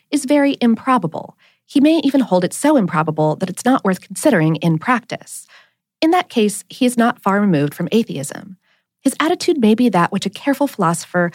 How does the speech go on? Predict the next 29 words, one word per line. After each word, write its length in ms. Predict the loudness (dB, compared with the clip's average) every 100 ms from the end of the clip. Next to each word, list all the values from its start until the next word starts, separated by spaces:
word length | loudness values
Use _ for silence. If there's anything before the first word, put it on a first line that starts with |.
| -6
would 80 | -6
have 320 | -2 0 -2
towards 340 | -2 -2 -2 -2
the 160 | -2 0
gods 300 | 0 -2 -2
of 60 | -2
ancient 340 | 0 -2 -2
Greece. 480 | -2 -4 -6 -14 -14 _ _ _ _
If 100 | -6 -2
I 120 | -2
were 120 | 0 0
asked 240 | 0 -2 -6
to 80 |
prove 320 | -6 0 0 0
that 180 | -2
Zeus 320 | 0 0 0 -4
and 100 | -12
Poseidon 460 | -4 0 0 0
and 140 | 0 -2
Hera 400 | -2 0 0 0
and 120 | 0
the 40 | 2
rest 200 | 0 0
of 60 |
the 120 | 0
Olympians 480 | 2 2 2 0 0
do 100 | 0
not 160 | 0 0
exist, 520 | -2 -2 -2 -4